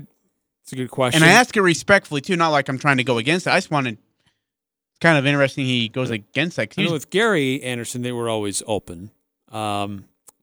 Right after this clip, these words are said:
Speaker 1: but I'm with you. I thought that Blake Anderson said that
Speaker 2: Yeah.
Speaker 1: he would have his practices open to the
Speaker 2: Help me,
Speaker 1: fans, but
Speaker 2: listeners. If you heard anything similar, will you please help me on that? Make sure I'm not lying to myself.
Speaker 1: It, it very well could be that, like, look, we've,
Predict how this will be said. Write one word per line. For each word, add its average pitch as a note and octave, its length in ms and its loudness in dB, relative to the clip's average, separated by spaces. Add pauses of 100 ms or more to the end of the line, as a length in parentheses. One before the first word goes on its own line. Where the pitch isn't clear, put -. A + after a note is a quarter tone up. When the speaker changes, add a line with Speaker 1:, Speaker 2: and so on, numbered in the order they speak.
(100)
Speaker 1:
but B2+ 260 -8
I'm G3+ 180 2
with D#4 160 2
you. D4+ 120 10
I G#3+ 80 10
thought A#3 320 6
that D#3 140 -2
Blake F#3+ 340 0
Anderson C#3+ 380 -6
said B2+ 220 -4
that C#3+ 100 -4
Speaker 2:
Yeah. D3 160 0
Speaker 1:
he A#2+ 60 0
would C3 120 -4
have B2+ 140 -8
his B2+ 120 -10
practices A#2+ 520 -10
open A#2+ 240 -8
to A2 80 -12
the A2+ 80 -4
Speaker 2:
Help G3 220 4
me, F3 80 0
Speaker 1:
fans, D#3 60 2
but D3+ 60 4
Speaker 2:
listeners. E3 340 0
If D#3 140 0
you F3+ 80 4
heard F3+ 80 4
anything D#3 240 0
similar, C3 360 0
will C3 100 2
you C3+ 60 0
please C#3 200 0
help A#2+ 160 0
me B2 80 2
on A#2+ 140 2
that? B2+ 120 2
Make B2 140 0
sure B2+ 160 -2
I'm A#2+ 80 2
not A#2 160 2
lying A#2 160 0
to A#2 60 0
myself. A2+ 480 0
Speaker 1:
It, G#3 140 0
it G#3 100 2
very A#3 160 4
well G3 160 6
could F3 240 2
be D#3 220 4
that, B2+ 220 -14
like, C#3 160 -4
look, C3 200 -8 (180)
we've, D3 420 -6